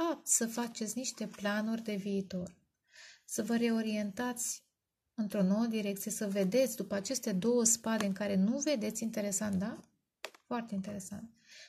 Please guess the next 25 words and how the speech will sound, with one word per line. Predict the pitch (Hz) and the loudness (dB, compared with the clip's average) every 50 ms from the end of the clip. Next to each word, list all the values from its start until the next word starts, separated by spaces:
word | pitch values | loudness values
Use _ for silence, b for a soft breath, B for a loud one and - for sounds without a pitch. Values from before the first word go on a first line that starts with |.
| B B | B B
Dacă | - 226 226 226 - | -4 -4 -4 -2 0
în | 226 | 0
trecut, | 226 226 214 220 - - 269 - | 0 0 0 -2 -4 -6 -6 -4
la | - 254 | -4 -4
un | 247 | -2
moment | 247 247 240 | -2 -2 0
dat, | 233 247 233 | 0 2 2
n-ați | 226 226 240 262 254 - | 4 4 2 0 -2 -2
mai | 254 247 233 | -2 -2 0
văzut | 214 226 220 - - | 0 -2 -2 -4 -4
și | - | -6
a | 220 | -6
apărut | 202 - 233 226 247 | -6 -2 -2 -2 -2
și | 233 - | 0 0
opt | 269 254 208 | 0 0 0
de | 214 | -2
spade, | 196 - - - 196 190 196 196 | -4 -4 -2 -4 -4 -2 -2 -2
da? | 185 202 233 269 311 - _ _ _ _ _ _ _ _ _ _ _ _ _ _ _ _ _ _ _ _ _ _ _ _ _ _ _ _ _ _ _ B B B B B B B B B B | -2 -2 -4 -6 -8 -12 _ _ _ _ _ _ _ _ _ _ _ _ _ _ _ _ _ _ _ _ _ _ _ _ _ _ _ _ _ _ _ B B B B B B B B B B
N-ați | - 196 208 240 262 277 254 - | 0 2 2 2 2 2 0 2
văzut | - 254 240 233 254 240 233 - | 2 2 2 2 0 -2 -2 0
niște | 208 214 233 233 226 - - - 226 208 208 - - - | 2 2 2 2 0 -2 -2 -2 -2 -2 -2 -6 -10 -14
chestiuni, | - - 214 202 190 - - - 196 190 180 175 185 208 240 254 - - | -8 -4 -4 -2 -2 -4 -2 0 0 2 4 4 2 2 0 -4 -10 -12
lăsați-le | - - 214 226 233 226 - - 277 294 320 330 330 - 233 220 | -8 -4 0 2 4 4 4 4 4 4 2 2 0 -2 0 0
un | 214 202 196 190 | 0 0 0 -2
pic, | 190 - 202 190 175 - | -2 -2 -4 -4 -4 -8